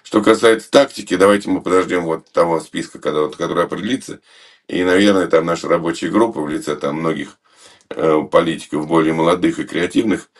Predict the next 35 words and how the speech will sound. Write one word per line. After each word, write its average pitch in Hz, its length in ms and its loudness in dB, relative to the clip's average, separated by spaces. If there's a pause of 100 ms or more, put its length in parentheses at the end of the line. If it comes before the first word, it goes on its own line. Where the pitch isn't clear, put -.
(240)
они, 98 240 4
может 92 240 4
быть, 85 120 -4
примут 87 280 -2
какое-то 82 340 -2
решение. 69 340 -4
Может 98 220 2
быть, - 120 -8
они 82 300 -2 (340)
согласятся 82 580 0
с - 20 -14
тем, 80 160 -2
что - 140 -10
будет 80 200 -4
какой-нибудь 78 340 -6
флешмоб 85 500 0
условный. 85 460 0
Там 71 220 -4
была 73 180 4
одна 73 320 -2
идея, 85 240 -2
высказывалась. 67 640 -4 (440)
Э, 78 240 0
пол-, 92 240 2
полдень 90 400 4
против 85 340 0
Путина. 69 340 -4
Ну, 107 100 4
условный 87 400 2
полдень. - 500 -4 (380)
Не 95 180 4
обязательно 90 460 2
полдень, 71 340 -2
может 69 240 -4
быть. - 160 -20